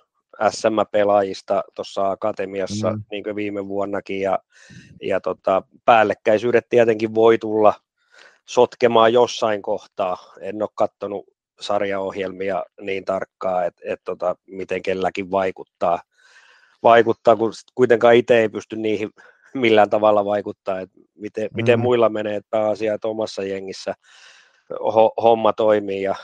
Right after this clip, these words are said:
Speaker 1: e-, eikä oo pelkoa meillä mistään päällekkäisyyksistä, niin sit on tullut vähän vähemmin, mitä menneinä vuosina on tullut katsottua niin tarkkaan noita kaikkia, et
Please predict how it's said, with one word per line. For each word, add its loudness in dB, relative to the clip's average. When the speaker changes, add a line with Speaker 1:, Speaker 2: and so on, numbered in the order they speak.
Speaker 1:
e-, -6
eikä 2
oo 6
pelkoa 0
meillä -4
mistään -8
päällekkäisyyksistä, -8
niin -10
sit -14
on -8
tullut -8
vähän 0
vähemmin, -4
mitä -2
menneinä 0
vuosina -2
on -6
tullut -6
katsottua -2
niin -8
tarkkaan -4
noita -8
kaikkia, -4
et -12